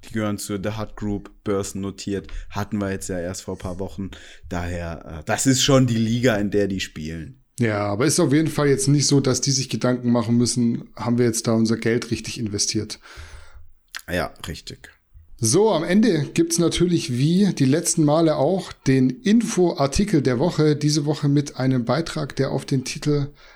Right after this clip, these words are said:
Speaker 2: "Warum die Laboranalyse bei Whey Protein meistens falsche Werte anzeigt" hört und sich demnach mit Analysen für Proteinpulver und deren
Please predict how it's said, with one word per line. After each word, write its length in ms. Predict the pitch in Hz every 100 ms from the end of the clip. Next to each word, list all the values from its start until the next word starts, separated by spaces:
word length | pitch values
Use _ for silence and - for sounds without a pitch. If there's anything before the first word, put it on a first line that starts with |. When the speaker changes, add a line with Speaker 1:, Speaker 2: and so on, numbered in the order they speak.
| - -
Speaker 2:
"Warum 500 | 131 208 214 196 180
die 220 | 151 151
Laboranalyse 920 | 131 120 120 147 185 127 117 123 123
bei 320 | - 123 131 -
Whey 240 | 110 139 190
Protein 540 | - 127 123 131 123
meistens 580 | 113 151 170 - 175 -
falsche 600 | - 131 156 - 151 135 -
Werte 400 | 123 185 - 120
anzeigt" 600 | 107 - 110 - - - - - - -
hört 380 | 143 214 233
und 180 | - 160
sich 180 | 170 -
demnach 540 | 143 165 160 160 -
mit 380 | 139 147 147 - _ _ _
Analysen 640 | - 135 127 135 165 165
für 340 | - 135 143 143
Proteinpulver 1080 | - 139 135 131 151 170 - 120 113 123
und 480 | - 131 135 - 120
deren 500 | 127 135 139 135 135